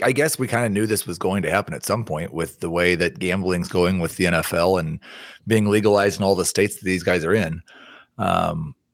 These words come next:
it, it stinks for Calvin Ridley. It stinks for Matt Ryan. It stinks for the Falcons.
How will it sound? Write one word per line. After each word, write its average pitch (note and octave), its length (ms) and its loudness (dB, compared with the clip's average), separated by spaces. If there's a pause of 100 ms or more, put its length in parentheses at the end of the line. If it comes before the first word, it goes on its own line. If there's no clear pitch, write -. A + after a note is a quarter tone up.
(120)
it, F#2+ 140 2
it F#2+ 120 2
stinks G#2+ 380 0
for - 140 0
Calvin G#2 340 2
Ridley. A2 300 0
It - 100 -2
stinks G#2 320 -2
for - 160 -4
Matt G2 240 2
Ryan. G#2+ 300 2
It - 80 -2
stinks A2+ 260 -2
for - 140 -8
the F2 80 -2
Falcons. A#2+ 720 0